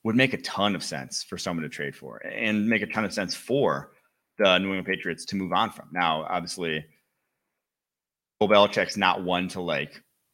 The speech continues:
cut bait, look towards the future. When he does trade guys, it's more of a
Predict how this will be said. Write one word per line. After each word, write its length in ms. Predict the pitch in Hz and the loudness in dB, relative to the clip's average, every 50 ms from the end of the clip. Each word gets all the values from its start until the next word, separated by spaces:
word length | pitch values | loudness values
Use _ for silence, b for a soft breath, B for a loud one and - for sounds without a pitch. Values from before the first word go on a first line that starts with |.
| _ _ _ - | _ _ _ -4
cut 260 | - 113 101 - - | 0 0 0 0 2
bait, 360 | - 95 90 87 85 87 - _ - | 2 4 4 4 0 -2 -8 _ -8
look 200 | 104 101 98 - | -6 -6 -6 -6
towards 220 | - 107 98 90 | -4 -4 -4 -4
the 60 | 87 85 | -4 -8
future. 360 | - - 95 90 - 98 92 | -8 -6 -8 -6 -6 -6 -6
When 140 | 87 92 90 | -4 -4 -2
he 60 | 87 | 0
does 260 | 85 104 110 110 - | 2 2 2 2 0
trade 280 | - - 107 95 90 80 | -2 -2 0 0 0 2
guys, 460 | 90 85 82 80 80 82 80 - - | 2 4 4 4 2 0 -4 -8 -12
it's 180 | 82 - - | -14 -12 -10
more 300 | 90 90 90 90 92 90 | -8 -6 -4 -4 -2 -4
of 140 | 90 82 76 | -4 -2 -2
a 300 | 87 82 78 78 76 73 | 0 2 2 2 0 0